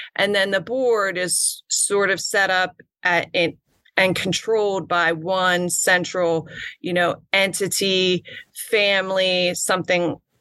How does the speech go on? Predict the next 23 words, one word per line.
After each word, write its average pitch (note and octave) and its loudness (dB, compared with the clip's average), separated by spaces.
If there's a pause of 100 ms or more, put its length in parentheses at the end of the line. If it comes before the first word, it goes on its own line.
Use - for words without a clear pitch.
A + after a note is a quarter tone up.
(120)
a-, - 0
along F3+ 0
those E3+ -2
lines. - -2 (240)
So G#3 2
if G3+ -4
you G3+ 0
have C4+ -2
that, D#3+ 0
then F#3+ -2
you're F#3+ 0
likely F#3 0
going F3 0
to E3+ 0
be, D#3 0 (160)
um, D3 -2
classified F3 0
as E3 0
a E3+ -2
private D#3+ -2
foundation. E3+ 2 (640)
Public A3 -2
charities, G3+ 0